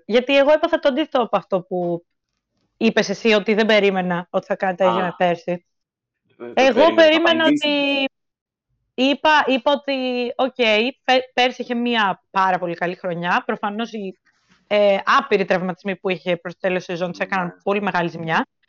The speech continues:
Speaker 2: Ναι.
Speaker 1: Και φαινόταν γενικά ότι υπήρχε μία κούραση, ακόμα και σε αυτούς που δεν ήταν τραυματισμένοι και παίζανε, υπήρχε μία κούραση. Και έλεγα ότι, οκ, θα έρθει το καλοκαίρι, θα πάρουν την, ε, ξεκούρασή τους, έχουνε πάρει και ένα ειστήριο για Ευρώπη μετά από εφτά χρόνια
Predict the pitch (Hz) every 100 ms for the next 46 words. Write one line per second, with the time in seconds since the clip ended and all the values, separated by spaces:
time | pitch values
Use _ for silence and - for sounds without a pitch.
0 | _ _ _ 254 240 247 - - - 226
1 | 302 247 208 202 190 196 196 - 190 208
2 | 196 190 - 196 190 170 196 226 - 196
3 | 220 247 233 233 _ 285 277 262 208 185
4 | 180 180 208 196 190 - 208 262 311 370
5 | _ _ _ - - _ _ _ _ _
6 | _ - - 269 214 240 240 254 226 180
7 | - 170 - _ _ _ _ _ - 381
8 | 320 370 339 349 339 302 233 269 - _
9 | - 277 277 277 226 202 196 311 349 349
10 | 359 _ 285 285 269 247 214 185 214 196
11 | 190 190 180 - - 196 170 285 339 370
12 | 339 277 269 277 226 233 226 220 208 202
13 | - 214 202 190 165 202 196 190 180 202
14 | 190 - 185 175 156 - 208 - 196 202
15 | 202 277